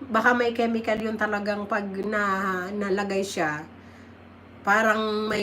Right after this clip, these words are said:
mararamdaman kang kakaiba. Uso kasi yan dito, kasi yung mga, mga alam mo namang mga lahi dito, naglalagay siguro sila.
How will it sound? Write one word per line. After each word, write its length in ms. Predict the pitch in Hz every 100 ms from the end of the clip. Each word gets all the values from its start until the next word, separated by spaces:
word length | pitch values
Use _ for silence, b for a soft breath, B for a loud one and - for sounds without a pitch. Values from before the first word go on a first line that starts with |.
| 208
mararamdaman 800 | 208 202 202 202 208 196 190 190
kang 240 | 196 202
kakaiba. 720 | 202 180 170 160 160 160 165 - - - - - - - - - - - - - - - - - - - - B B B - -
Uso 320 | 277 269 330
kasi 320 | 294 294 285
yan 160 | 269 247
dito, 240 | 240 233
kasi 320 | 180 185 233 214
yung 80 |
mga, 320 | 208 196 190 185
mga 260 | 185 185 175
alam 160 | 180
mo 80 | 185
namang 320 | 180 180 180
mga 200 | 175 170 175
lahi 260 | 160 165 160
dito, 400 | 160 156 - 139 143 - - -
naglalagay 560 | 165 170 160 160 165 165
siguro 480 | 170 170 165 156
sila. 240 | 156 160